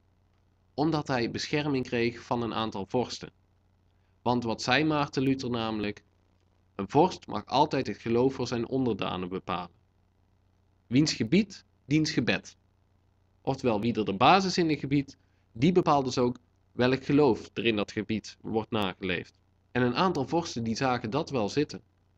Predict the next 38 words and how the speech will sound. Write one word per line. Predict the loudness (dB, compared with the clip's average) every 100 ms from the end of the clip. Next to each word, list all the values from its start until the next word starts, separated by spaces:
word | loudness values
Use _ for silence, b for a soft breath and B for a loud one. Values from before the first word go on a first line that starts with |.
| _ _ -6
Want | -2 2
daardoor | 2 4 2 0 -4 _ _ _
werden | 0 2 2
zij | 0 2
onafhankelijker | 2 2 2 0 -2 -2 -4 -4
ten | -4 -2
opzichte | -4 -6 -6 -6
van | -4 -4
de |
paus. | -2 -2 -4 -8 _ _ _ _ _ _ _ -6
En | 0
dat | 0 2
is, | 0 -2
zoals | -8 -6 -2 -2
we | -2
in, | -2 -2
eh, | -2 -2 -2 -4
het | -8
vorige | -2 -2 0 0
hoofdstuk | 0 -2 -2
ook | -2 0
hebben | -2 -2
gezien, | -2 -2 0
denk | -2 -2
terug | -2
in | -2
die | -2
investituurstrijd, | -2 -4 -8 -8 -2 -2 -2 -2 -2 -2 -8 _ _ -2
toch | 0
een | 2
heikel | 2 0 0
punt | 2 2 2
bij | 0
een | 0
aantal | 0 -2 -4
vorsten | -2 -4 -2 -2
in | -2
Europa. | -2 -4 -4